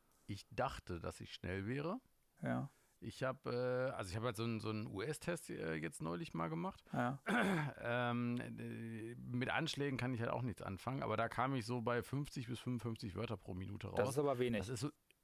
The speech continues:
Speaker 1: ja, ja, das ist so gerade über Durchschnitt. Also
Speaker 2: Ja.
Speaker 1: Durchschnitt ist ungefähr vierzig Wörter,
Speaker 2: Ja.
Speaker 1: so ein bisschen drüber sind fünfzig bis sechzig Wörter und so einigermaßen schnell wird's dann so ab, ab achtzig, hundert. Ich glaub, die schnellsten Leute sind bei über zweihundert Wörtern. Es gibt
Speaker 2: Ey,
Speaker 1: halt so
Speaker 2: also
Speaker 1: diverse Spiele.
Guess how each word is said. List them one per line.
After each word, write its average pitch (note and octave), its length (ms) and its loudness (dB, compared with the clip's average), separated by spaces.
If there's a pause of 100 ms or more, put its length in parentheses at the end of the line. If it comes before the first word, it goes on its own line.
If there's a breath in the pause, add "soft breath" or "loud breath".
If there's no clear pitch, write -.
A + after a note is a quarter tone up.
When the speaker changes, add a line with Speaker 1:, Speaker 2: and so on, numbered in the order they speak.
(280)
Speaker 1:
ja, A2 100 2
ja, A#2 120 4
das F#2+ 160 0
ist F#2 80 -6
so G#2+ 120 -2
gerade A#2+ 360 2
über G#2+ 260 0
Durchschnitt. F2+ 500 -2
Also - 180 2
Speaker 2:
Ja. A2 100 4
Speaker 1:
Durchschnitt D3 240 0
ist - 80 -6
ungefähr A#2 280 -2
vierzig D#3 500 -4
Wörter, C#3 320 2
Speaker 2:
Ja. C#3 220 4 (440 loud breath)
Speaker 1:
so G#2+ 120 -2
ein A#2 100 0
bisschen B2 240 0
drüber B2 320 2
sind G#2+ 120 2
fünfzig B2+ 360 -2
bis G2+ 160 -2
sechzig B2+ 420 -4
Wörter B2 640 2
und A2 380 0 (120)
so A2 280 0
einigermaßen A#2+ 680 2
schnell A#2+ 400 0
wird's A#2 160 -2
dann A2 140 0
so G#2+ 160 0
ab, - 120 -10
ab - 180 -2
achtzig, A#2+ 540 0
hundert. C3+ 380 2
Ich A#2 80 -2
glaub, G#2+ 140 0
die G#2+ 120 -4
schnellsten A#2+ 600 0
Leute B2+ 380 2
sind A2+ 300 -2
bei G#2+ 140 2
über G#2 240 0
zweihundert F#2+ 460 2
Wörtern. E2+ 300 0
Es E2+ 80 -4
gibt A#2+ 140 2
Speaker 2:
Ey, A#2+ 40 4
Speaker 1:
halt A#2+ 100 4
so G#2+ 60 0
Speaker 2:
also - 100 0
Speaker 1:
diverse G2+ 280 2
Spiele. C3 480 -4